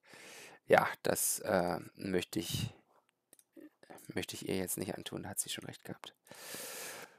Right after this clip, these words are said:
Okay, aber, ähm, genau, da, da die Kleine nicht da, oh, ich hoffe, das war jetzt nicht Gewinne viermal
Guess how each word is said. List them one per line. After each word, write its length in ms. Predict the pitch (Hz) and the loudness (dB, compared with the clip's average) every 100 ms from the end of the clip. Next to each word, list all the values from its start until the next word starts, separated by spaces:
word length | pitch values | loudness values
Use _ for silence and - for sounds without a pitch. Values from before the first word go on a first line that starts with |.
| - | 12
Okay, 340 | 147 - 120 | 12 12 12
aber, 340 | 113 131 131 135 | 12 12 12 12
ähm, 380 | 131 131 117 123 | 12 12 6 8
genau, 300 | 131 110 101 | 12 12 12
da, 380 | 110 117 120 | 12 12 12
da 200 | 107 120 | 12 12
die 100 | 123 | 12
Kleine 260 | 113 117 120 | 12 12 12
nicht 160 | 110 - | 12 12
da, 260 | 117 - | 12 12
oh, 200 | - 101 - | 8 2 0
ich 160 | - | -2
hoffe, 160 | 107 - | 0 2
das 140 | 101 | 10
war 120 | 104 | 12
jetzt 140 | 101 - | 12 10
nicht 260 | 98 - | 0 0
Gewinne 300 | - 101 101 | 2 4 4
viermal 500 | 101 - 101 101 98 | 2 4 6 8 6